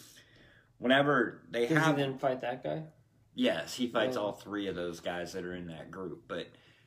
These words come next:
Speaker 1: so,
Speaker 2: I've seen a trailer.
Speaker 1: because he's like, "You need to go get me another one of these things," because whenever the thing eats whatever it eats and then it poops it out, it's like a drug, and that's, like,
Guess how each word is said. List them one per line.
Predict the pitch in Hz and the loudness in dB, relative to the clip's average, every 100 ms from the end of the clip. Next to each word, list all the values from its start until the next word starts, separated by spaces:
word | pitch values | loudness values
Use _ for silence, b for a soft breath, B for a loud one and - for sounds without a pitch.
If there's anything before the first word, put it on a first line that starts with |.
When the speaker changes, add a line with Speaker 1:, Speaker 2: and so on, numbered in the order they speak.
| b | b
Speaker 1:
so, | - - 120 113 110 98 | -4 4 6 6 2 -2
Speaker 2:
I've | |
seen | - 151 | -8 -10
a | - | -10
trailer. | - 156 | -12 -4
Speaker 1:
because | 143 151 131 | 2 4 4
he's | 147 131 | 2 4
like, | 127 117 113 | 4 4 4
"You | 127 | 2
need | 139 123 | 2 0
to | |
go | 113 110 | 0 0
get | 110 - | 0 -4
me | 101 | -6
another | 101 120 143 | -4 -2 0
one | 98 92 | -2 -6
of | 90 | -8
these | 85 87 | -8 -10
things," | - 90 90 95 - - | -12 -12 -10 -12 -14 -14
because | 101 85 107 98 92 90 90 90 - _ _ _ _ - 110 107 | -14 -10 -4 -2 -2 -2 -6 -8 -14 _ _ _ _ -14 -10 -2
whenever | 123 127 135 127 | 2 2 2 0
the | 113 | -2
thing | 113 123 123 117 - | 0 2 2 0 0
eats | 123 120 - | 0 0 -2
whatever | 113 110 104 | -2 0 -2
it | 95 | -4
eats | - 127 123 - | 0 0 0 -4
and | 101 | -8
then | 98 | -6
it | 87 - | -8 -10
poops | - 127 120 - | -6 -4 -4 -4
it | 107 | -2
out, | 107 120 127 - b b b b _ | 0 0 -2 -6 b b b b _
it's | 113 120 - | 0 2 2
like | 113 110 107 | 4 4 2
a | 98 | -4
drug, | 85 110 113 85 87 90 - | 0 4 4 2 -4 -10 -8
and | 104 107 | -6 -4
that's, | 104 - 110 | -6 -6 -2
like, | 107 101 | 0 -2